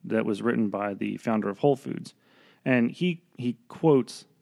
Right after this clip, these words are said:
and he cites a ton of the books that we have in our recommended reads.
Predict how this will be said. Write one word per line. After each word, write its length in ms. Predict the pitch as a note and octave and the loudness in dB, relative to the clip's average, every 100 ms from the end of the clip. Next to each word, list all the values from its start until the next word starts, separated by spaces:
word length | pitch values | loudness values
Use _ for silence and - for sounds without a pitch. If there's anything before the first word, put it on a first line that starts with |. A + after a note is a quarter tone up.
| _ - | _ -8
and 220 | A2 F#2+ | -4 -2
he 100 | A#2 | -2
cites 540 | A2 - B2 A#2 - - | -2 0 2 2 -2 -16
a 80 | - | -18
ton 260 | - - C#3 | -10 -2 0
of 100 | A#2+ | 0
the 100 | G2+ | 0
books 280 | G#2 G#2 - | 0 -2 -4
that 100 | A2 | -4
we 100 | A2 | -2
have 240 | A2 G#2 | -2 -2
in 100 | G2+ | -4
our 80 | G2 | -4
recommended 540 | G#2 G#2 G#2+ G2+ F#2 | -4 0 0 0 -2
reads. 400 | - A2+ - - | 0 0 0 -8